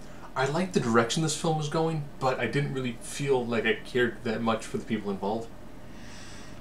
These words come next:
So you have a young couple, and then one of their friends show up. He believes he's being attacked and chased by demons that only come out at night,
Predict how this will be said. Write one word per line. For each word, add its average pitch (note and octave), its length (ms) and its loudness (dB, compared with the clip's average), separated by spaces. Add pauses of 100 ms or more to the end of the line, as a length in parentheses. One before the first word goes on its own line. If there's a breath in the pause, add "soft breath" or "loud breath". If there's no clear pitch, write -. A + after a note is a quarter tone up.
(160 loud breath)
So - 120 -4
you B2 100 2
have C3 100 2
a B2 40 -2
young C#3+ 240 2
couple, A#2+ 440 -2 (180)
and G2+ 100 -10
then G2 160 -4
one G#2 120 4
of G#2 40 -2
their G2+ 100 4
friends G#2+ 280 2
show F2+ 160 -2
up. F2 120 -8
He - 120 -4
believes B2 560 0
he's D3 180 -2
being B2+ 400 -4
attacked - 600 -6
and A2+ 120 -2
chased - 400 -2
by G2 120 -4
demons A2 640 -4 (180)
that G2 200 -2
only A#2 280 2
come - 160 -4
out A2 100 2
at - 100 -4
night, B2 440 -2